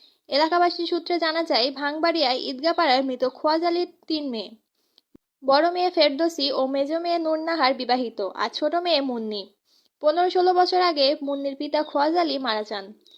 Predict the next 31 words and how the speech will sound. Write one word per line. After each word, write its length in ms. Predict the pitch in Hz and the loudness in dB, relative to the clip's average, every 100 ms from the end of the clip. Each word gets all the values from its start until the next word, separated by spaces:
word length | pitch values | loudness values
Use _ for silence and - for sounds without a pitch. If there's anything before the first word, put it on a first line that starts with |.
| _ _ - | _ _ -14
সেই 240 | - 330 | -4 -2
থেকেই 320 | 349 359 294 277 | 0 2 2 2
পরের 300 | 285 311 311 | 2 2 2
জমিতে 440 | 330 349 294 254 | -2 -2 0 0
ছোট 240 | 285 302 | 2 0
একটি 300 | 330 330 349 | 0 -2 0
বাড়িতে 420 | 330 320 330 294 262 | 2 2 2 -2 0
বসবাস 460 | 262 294 330 330 | -2 0 0 0
করে 200 | - 339 | 0 2
আসছে 400 | 320 320 - 262 | 2 0 -2 -2
পরিবারটি। 640 | 269 233 214 208 - 196 - _ _ _ _ _ 269 | 0 0 0 -2 -4 -8 -8 _ _ _ _ _ -2
মা 180 | 262 | 0
আহরন 420 | 254 262 294 330 359 | 4 4 4 2 2
নেসা 300 | 359 311 269 | 0 2 2
পরের 320 | 285 294 320 | 4 2 4
বাড়িতে 300 | 339 339 339 | 2 2 2
কাজ 260 | 320 330 | 2 2
করে 240 | - 311 269 | 2 0 0
তিন 260 | 311 311 | -2 -4
মেয়েকে 280 | 339 339 320 | -2 -2 -2
বড় 260 | 254 226 233 | 0 2 0
করেছেন। 520 | 233 208 - 220 208 - - - - | -2 -4 -4 -8 -10 -18 -20 -20 -6
এখন 300 | - 294 349 | -4 -2 -2
তিনি 240 | 339 359 330 | -4 -2 -2
বৃদ্ধ 260 | 311 277 | -2 0
হওয়ায় 400 | 349 349 320 269 | 0 2 2 2
আর 240 | 277 285 311 | 2 0 0
কাজ 260 | 330 320 | -2 0
করতে 260 | 285 262 254 | -2 0 0
পারেন 260 | 240 226 | 0 0
না। 260 | 220 208 | -4 -8